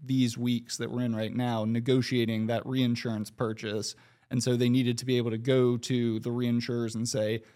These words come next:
"I plan to take the, this number of policies out of Citizens and go into the next cycle with that in mind."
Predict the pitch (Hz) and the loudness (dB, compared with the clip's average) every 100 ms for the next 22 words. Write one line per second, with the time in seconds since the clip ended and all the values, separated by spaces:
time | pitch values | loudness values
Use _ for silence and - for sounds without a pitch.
0 | _ - 120 - 135 123 120 117 123 120 | _ -12 -6 0 2 2 0 0 0 0
1 | - 127 120 - 147 135 127 127 120 120 | -2 0 0 0 0 0 0 0 -2 0
2 | 131 120 113 120 120 113 110 135 120 117 | 0 2 0 -2 0 -2 -2 -2 -2 -2
3 | 113 110 117 - 127 131 123 120 117 120 | -2 -2 -4 -4 -2 0 2 2 2 0
4 | 117 113 - - - - 139 127 117 104 | -2 -4 -8 -12 -6 0 0 0 -2 -4
5 | - 131 120 - 107 101 117 113 104 - | -4 -2 -2 -2 -4 -4 -6 -6 -6 -8
6 | - | -10